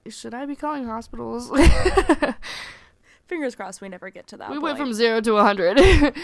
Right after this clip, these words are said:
Speaker 1: We really went from zero to a hundred there.
Speaker 2: Oh, absolutely. It happens. You know, definitely been there, done that.
Speaker 1: It'd be like that.
Speaker 2: And
Speaker 1: Oh, yeah. One hundred percent.
Speaker 2: like, with the, the friendships, like I said, you know, there's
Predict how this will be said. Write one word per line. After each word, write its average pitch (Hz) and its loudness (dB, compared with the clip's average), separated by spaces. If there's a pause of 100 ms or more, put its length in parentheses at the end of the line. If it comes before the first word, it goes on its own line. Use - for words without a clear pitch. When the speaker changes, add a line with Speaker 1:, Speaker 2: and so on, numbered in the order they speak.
(180)
Speaker 1:
We 269 -8
really 247 -2
went 202 -6
from 196 -18
zero 190 -4
to 208 -10
a 180 -6
hundred 147 -12
there. 123 -10
Speaker 2:
Oh, 220 -2
absolutely. 185 -14
It 466 -8
happens. - -14
You 359 -10
know, 202 -14
definitely 269 -8
been 214 -10
there, 185 -10
done 185 -16
that. 233 -10
Speaker 1:
It'd 240 -8
be - -12
like - -18
that. - -18 (680)
Speaker 2:
And 220 -8
Speaker 1:
Oh, 285 -10
yeah. 160 -12 (180)
One 330 -16
hundred 294 -12
percent. 233 -20 (140)
Speaker 2:
like, 311 -6
with 269 -6
the, 233 -4 (220)
the 240 -8
friendships, 240 -8
like 208 -10
I 196 -4
said, 196 -8
you 196 -12
know, 190 -6
there's 202 -10